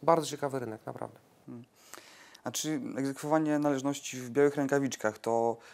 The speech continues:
Speaker 2: jest tylko sposób na biznes, czy, czy może kieruje wami też jakieś poczucie, e, misji społecznej? No bo przecież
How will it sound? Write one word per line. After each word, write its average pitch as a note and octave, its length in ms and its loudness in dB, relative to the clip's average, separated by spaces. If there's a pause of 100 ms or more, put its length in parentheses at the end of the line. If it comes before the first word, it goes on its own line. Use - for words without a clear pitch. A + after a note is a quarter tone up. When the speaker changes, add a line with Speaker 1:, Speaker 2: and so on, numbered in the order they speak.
(140)
Speaker 2:
jest A#2+ 180 -4
tylko C3+ 240 -2
sposób C3+ 440 -4
na B2 160 4
biznes, D3+ 640 -4
czy, C#3 220 -4
czy - 160 -6
może C3 260 2
kieruje C#3 360 4
wami C3+ 300 0
też B2+ 200 -4
jakieś B2 320 -6
poczucie, C3 480 -4 (360)
e, A#2+ 180 -2
misji B2+ 440 0
społecznej? A2 440 0
No A#2 120 0
bo C3+ 140 0
przecież D#3 380 -4